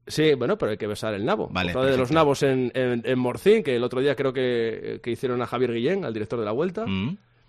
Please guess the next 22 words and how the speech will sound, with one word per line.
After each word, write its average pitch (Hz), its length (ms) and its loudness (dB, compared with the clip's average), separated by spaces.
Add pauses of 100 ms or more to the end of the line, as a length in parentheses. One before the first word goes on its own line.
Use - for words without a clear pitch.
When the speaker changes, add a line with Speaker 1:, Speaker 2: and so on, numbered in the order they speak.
(200)
Speaker 1:
y 107 80 -8
a 104 180 -6
Cristina 113 360 -6
Mendo, 185 400 0 (100)
pues 87 180 -16
yo 151 120 0
también 139 280 0
quiero 123 240 0
ser 117 160 -6
cofrade 110 260 -6
de 95 60 -4
los 90 100 -6
nabos. 90 260 -10
Acepto, 233 680 4
eh, 147 320 0
formar 175 380 0
parte 208 240 0
de 185 80 0
cualquier 165 360 0
cofradía 190 580 2
que 135 140 -2
me 127 420 0